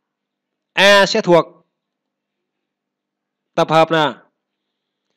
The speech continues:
A trừ một thì thuộc tập hợp này. Còn A không thì các em sẽ lấy từng phần tử một,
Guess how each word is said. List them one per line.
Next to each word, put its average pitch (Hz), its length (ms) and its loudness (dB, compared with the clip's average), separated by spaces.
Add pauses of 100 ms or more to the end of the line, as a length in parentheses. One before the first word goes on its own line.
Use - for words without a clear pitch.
(560)
A 214 220 2
trừ 208 180 0
một 175 360 2
thì 156 220 -6 (800)
thuộc 170 280 -2
tập 170 100 -2
hợp 156 140 -4
này. 156 280 -4 (1700)
Còn 151 140 -6
A 185 200 0
không 190 260 -2
thì 165 120 -4
các 175 80 -4
em 170 60 -4
sẽ 190 120 -8
lấy 185 160 0
từng 170 260 -4
phần 143 180 -6
tử 131 140 -10
một, 147 220 -2